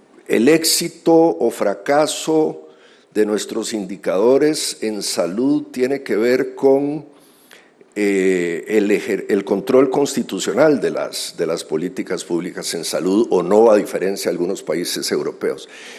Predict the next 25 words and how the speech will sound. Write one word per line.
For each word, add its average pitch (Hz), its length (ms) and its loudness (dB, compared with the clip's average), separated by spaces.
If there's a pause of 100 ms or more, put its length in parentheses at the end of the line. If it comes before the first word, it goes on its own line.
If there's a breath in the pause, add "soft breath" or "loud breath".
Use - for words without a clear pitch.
(260 loud breath)
Yo - 140 -4
tengo, 233 580 2
tengo 208 200 4
la 220 120 4
sospecha 185 640 0
de 185 80 2
que 156 140 -8
quizá 120 280 -2
la 139 60 0
explicación 117 600 -4
puede 110 240 0
ir 101 100 -2
por 110 140 -2
otro 101 180 -2
lado, 95 280 4
y 87 80 -2
es - 260 -2
la 98 120 4
ausencia 143 760 2 (360 loud breath)
de 101 140 2
planificación 101 1000 -2
pública 110 760 0
de 73 100 -4
largo 95 380 0
plazo, 76 420 -6